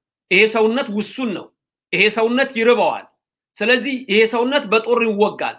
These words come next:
ይሞታል። ይሄን መቀየር አለብን የሚል ነው። የዚህ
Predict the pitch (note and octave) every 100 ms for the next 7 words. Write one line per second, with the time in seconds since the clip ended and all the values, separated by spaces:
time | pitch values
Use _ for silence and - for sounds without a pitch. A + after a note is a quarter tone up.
0 | - G3+ A3+ A3 C3 - _ _ - A3
1 | C#4+ C4 A#3+ A#3+ A3+ G3+ G3 F3 D#3+ E3
2 | B2 C#3+ C#3+ _ - E3+ D3+ A#2+ - _
3 | _ _ _ _ _ _ _ - F#3+ G#3+
4 | F4+